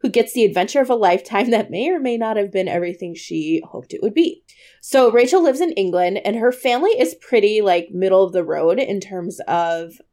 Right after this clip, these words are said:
economics, in terms of, like, just they're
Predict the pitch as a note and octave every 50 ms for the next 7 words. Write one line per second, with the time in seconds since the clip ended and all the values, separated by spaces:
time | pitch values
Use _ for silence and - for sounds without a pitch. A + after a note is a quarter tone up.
0 | _ _ - F3+ A3 G#3+ G#3 A#3 C4 C#4+ C#4+ C#4+ C#4 C#4 C4+ C4 C4+ B3+ - -
1 | G#3 G3+ - G3 F3 F3 F3 - F#3 F3 E3 E3 E3 D#3+ - _ - D#3 C#3 B2+
2 | - - - _ _ _ _ _ _ - A#3+ A3+ - - - - _ _ _ _
3 | _ _ _ _ _ _ _ _ _ - A#3 A3 A3 G#3+ G#3+ G#3+ G#3 -